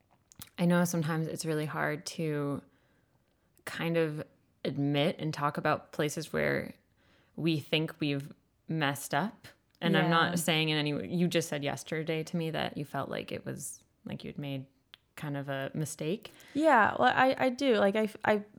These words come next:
Speaker 2: ended up putting the blame on myself because, uh, in a lot of training today, um, people say, like, "It's never the horse's fault. It's never the animal's fault. It's always your fault." And so when that happened, I, I put the blame on myself, and I just went into this,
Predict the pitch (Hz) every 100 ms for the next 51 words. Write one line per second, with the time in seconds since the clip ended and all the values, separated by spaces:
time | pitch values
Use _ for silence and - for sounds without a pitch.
0 | - 247 269 247 214 214 233 - _ -
1 | - 233 220 214 208 208 190 208 208 202
2 | 202 190 190 180 180 - - - 175 -
3 | - 202 214 202 196 - - _ - 202
4 | 190 185 202 202 202 214 233 226 208 190
5 | 185 - 185 180 180 - - 190 180 175
6 | - - - _ _ _ - 208 196 -
7 | 185 180 180 185 - 190 190 196 180 190
8 | - 175 - 165 - 190 185 - 185 175
9 | 170 170 - - 175 160 170 170 - -
10 | - - - - 196 185 - 190 180 180
11 | 185 185 170 202 302 202 185 196 - -
12 | _ - 202 196 190 190 - - 196 220
13 | 220 196 202 196 196 185 180 208 214 202
14 | 180 180 180 196 190 196 190 185 196 175
15 | 175 175